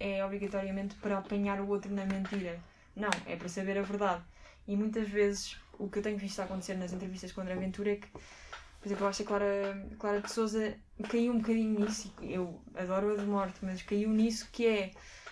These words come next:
não só o seu desdém a falar com ele, como as perguntas que lhe fazia era: "Eu quero-te ver a tropeçar." E eu percebo, eu percebo, eu também gostaria de, de o ver, mas tem que ser mais de uma perspectiva de: "Eu quero que os portugueses saibam a verdade, e,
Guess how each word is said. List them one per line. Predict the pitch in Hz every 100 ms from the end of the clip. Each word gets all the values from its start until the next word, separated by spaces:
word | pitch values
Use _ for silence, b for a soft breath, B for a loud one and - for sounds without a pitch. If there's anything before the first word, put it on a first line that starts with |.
| b
não | 214
só | 208
o | 220
seu | 226
desdém | 208 233 214
a |
falar | 208 190
com | 185 190
ele, | 170 - -
como | 196 190
as |
perguntas | - 208 202 185
que | 202
lhe |
fazia | 185 196 185 202 208 208
era: | 196 185
"Eu | 180
quero-te | - 202 196 -
ver | 202
a | 190
tropeçar." | 190 190 - 180 170 - b b b b
E | 190
eu | 202
percebo, | - - 240 247 - - -
eu | 110 151 185
percebo, | - 196 208
eu | 202
também | 202 196 190 185 175 -
gostaria | 208 196 196 202
de, | 185 190 180
de | 208
o | 196
ver, | 190 208 226 B B B B B -
mas | 208
tem | 208 226
que |
ser | 240 226
mais | 226 226 220 214 - -
de | - 202
uma | 226 226
perspectiva | 208 220 220 220
de: | 214 220
"Eu | 214
quero | 208 226
que | -
os |
portugueses | - - 220 214
saibam | 214 208 208
a |
verdade, | 202 202 180 175 - -
e, | 185